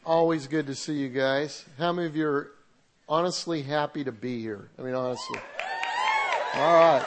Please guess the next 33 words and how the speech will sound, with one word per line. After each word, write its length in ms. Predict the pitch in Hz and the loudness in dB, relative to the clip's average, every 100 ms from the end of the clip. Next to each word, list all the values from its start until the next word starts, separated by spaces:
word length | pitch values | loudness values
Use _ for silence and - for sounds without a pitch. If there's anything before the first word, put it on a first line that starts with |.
| - | -2
good. 260 | 151 151 110 - - - - | 2 2 2 -8 -14 -14 -4
How 140 | 170 208 | 4 4
many 40 | |
of 60 | 233 | 6
you 100 | 247 | 4
would, 220 | 220 185 | 6 6
let 100 | 190 | 4
me 80 | 220 | 2
put 160 | 220 196 | 2 2
it 40 | |
this 160 | 165 - | 0 -4
way. 120 | 120 - - - | -6 -8 -20 -20
How 140 | - 196 | 0 4
many 100 | 226 | 4
of 80 | |
you 80 | 220 | 4
would 100 | 214 | 2
rather 460 | 175 175 180 175 165 | 2 4 6 4 0
be 240 | 139 151 | -2 -4
here 760 | 127 - 196 196 156 127 131 131 _ _ _ _ _ _ _ | -6 -6 -2 2 2 0 -4 -10 _ _ _ _ _ _ _
than 120 | 147 | -8
shopping 540 | 139 - 170 175 180 156 | -4 2 2 2 -2 -6
for 120 | 156 | -6
the 120 | 123 | -6
best 420 | 110 156 165 - | 2 2 2 -2
minivan 640 | 151 151 151 131 127 123 120 | -4 -4 -2 -4 -4 -4 -6
in 80 | |
the 80 | 113 | -8
city 400 | 101 - 147 123 | -8 -4 -2 -2
right 340 | 113 123 131 127 | -2 0 0 -2
now? 220 | 123 110 - - - - - - - - - - - - - 120 | -2 -2 -4 -4 -6 -8 -8 -8 -10 -10 -10 -12 -12 -14 -14 -10
All 80 | 120 | -6
right. 180 | 127 | -6